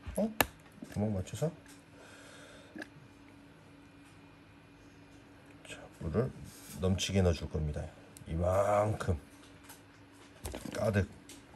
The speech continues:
네. 턱에 찰 정도로 넣어주는 이유가, 보시면 물이 빠르게 내려가는 걸 보실 수가 있어요. 그죠?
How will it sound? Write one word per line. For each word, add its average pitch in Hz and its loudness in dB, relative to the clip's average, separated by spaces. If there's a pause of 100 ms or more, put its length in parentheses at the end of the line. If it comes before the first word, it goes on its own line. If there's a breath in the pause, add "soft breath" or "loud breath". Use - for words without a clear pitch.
(600)
네. 82 0 (960)
턱에 127 6
찰 139 4
정도로 117 8
넣어주는 85 6
이유가, 80 2 (240)
보시면 110 8 (1120 loud breath)
물이 101 4
빠르게 156 8
내려가는 101 12
걸 92 6
보실 101 2
수가 90 6
있어요. 78 2 (1800)
그죠? 95 4